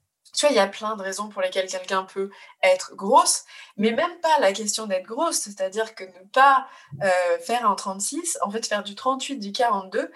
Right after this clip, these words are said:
Speaker 1: c'est-à-dire être dans la, les standards de la France,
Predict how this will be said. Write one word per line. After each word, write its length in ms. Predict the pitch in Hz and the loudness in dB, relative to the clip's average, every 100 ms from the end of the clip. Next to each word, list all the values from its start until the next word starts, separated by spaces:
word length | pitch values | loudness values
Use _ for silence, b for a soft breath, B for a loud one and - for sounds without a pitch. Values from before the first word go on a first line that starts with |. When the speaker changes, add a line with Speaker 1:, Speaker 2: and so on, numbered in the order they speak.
| B B | B B
Speaker 1:
c'est-à-dire 360 | - 196 208 - | -2 0 0 0
être 340 | 180 - 180 175 | -2 -4 -10 -6
dans 200 | 175 165 | -6 -4
la, 220 | - - | -4 -6
les 120 | - 190 | -10 -6
standards 480 | - 247 254 254 | 0 2 4 2
de 100 | 202 165 | 0 -10
la 140 | 175 | -12
France, 480 | - 196 202 - | -10 -10 -6 -4